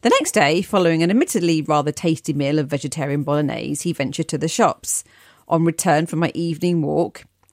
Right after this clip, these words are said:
fewer scandalous activities than in Jeff's cemetery, <laughs> I saw a supermarket's own brand basic tin of chopped tomatoes awaiting me on the kitchen side.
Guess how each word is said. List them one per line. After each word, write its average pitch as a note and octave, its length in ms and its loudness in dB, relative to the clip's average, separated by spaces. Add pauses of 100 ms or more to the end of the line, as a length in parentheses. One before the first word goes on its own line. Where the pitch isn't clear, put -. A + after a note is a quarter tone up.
fewer G3+ 240 4
scandalous D#3+ 460 0
activities D#3 640 0
than C#3+ 160 -2
in C#3 240 -2
Jeff's D#3 260 0
cemetery, D#3+ 680 -2 (400)
<laughs> - 420 2
I G3 60 2
saw G4 240 2
a F#4+ 40 4
supermarket's C4 880 0
own C4 300 4
brand C#3 480 0 (140)
basic A3 400 0
tin F#3 160 -2
of E3+ 100 0
chopped - 300 -6
tomatoes F#3+ 640 -4
awaiting F#3 500 0
me C3 80 -6
on D3+ 100 -6
the G3+ 80 -6
kitchen E3 400 -8
side. C4 600 -2